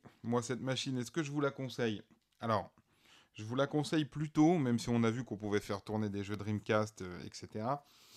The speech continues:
Je vous la conseille, au vu du form factor, évidemment,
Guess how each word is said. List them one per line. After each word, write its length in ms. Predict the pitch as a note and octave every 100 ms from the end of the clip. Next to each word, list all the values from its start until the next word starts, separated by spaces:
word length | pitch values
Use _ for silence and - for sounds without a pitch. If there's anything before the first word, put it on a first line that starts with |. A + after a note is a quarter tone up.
| - - _ - _
Je 140 | A2+ A2+
vous 80 | B2
la 100 | B2+
conseille, 580 | C3+ C3 D#3+ D#3+ B2+ - - - -
au 120 | A2+
vu 160 | A2
du 100 | G2+
form 240 | G2+ G2+ G2
factor, 420 | G#2+ - B2+ A2+
évidemment, 460 | G#2 G#2 A#2 D3+